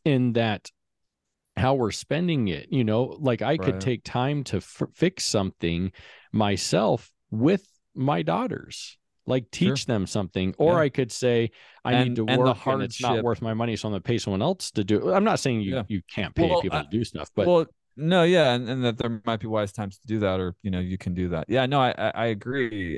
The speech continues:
Speaker 2: and it's true because, you know, with this last fix, we just had to fix our water. We had a,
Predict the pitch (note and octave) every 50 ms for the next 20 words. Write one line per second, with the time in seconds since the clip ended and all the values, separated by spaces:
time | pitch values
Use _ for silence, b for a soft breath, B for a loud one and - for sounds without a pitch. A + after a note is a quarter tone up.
0 | - _ - G2 G2+ G2 F#2+ F#2 F#2 - - - - E3 C#3 F#2+ F2+ - G#2 F#2+
1 | - - G2+ F#2+ F#2+ G2 F#2 - - F#2+ F#2 - - G2+ F#2+ F#2+ F#2+ - - -
2 | - F#2+ - - - G#2 F#2 F#2+ F#2+ - F#2 E2+ F2+ - G2 - - F2 E2+ F2
3 | F#2+ F#2+ F#2 F2+ E2+ E2 - _ _ _ _ _ _ _ _ _ - G2+ F2+ E2+
4 | E2+ E2